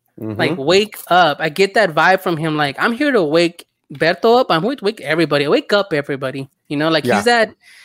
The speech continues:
Speaker 2: like, he's that voice in your head that you want to always be talking, but you kinda, for some reason, hesitate.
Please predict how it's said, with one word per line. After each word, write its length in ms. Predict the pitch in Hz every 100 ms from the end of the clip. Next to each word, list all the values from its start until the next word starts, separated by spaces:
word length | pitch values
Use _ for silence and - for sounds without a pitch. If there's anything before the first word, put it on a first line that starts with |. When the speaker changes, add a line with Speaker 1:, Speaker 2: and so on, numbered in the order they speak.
| - - _ _
Speaker 2:
like, 140 | 180 -
he's 140 | 208
that 180 | 233 185
voice 280 | 175 196 214
in 100 | 202
your 80 |
head 140 | 165 180
that 80 | 185
you 100 | 160
want 360 | 139 143 160
to 80 | 165
always 400 | 151 151 160 165
be 100 | 156 156
talking, 520 | 156 143 180 175 180
but 140 | 156
you 100 | 143
kinda, 420 | - 170 180 175 165
for 120 | 175
some 180 | 170 175
reason, 340 | 170 175 170
hesitate. 540 | 165 170 170 190 190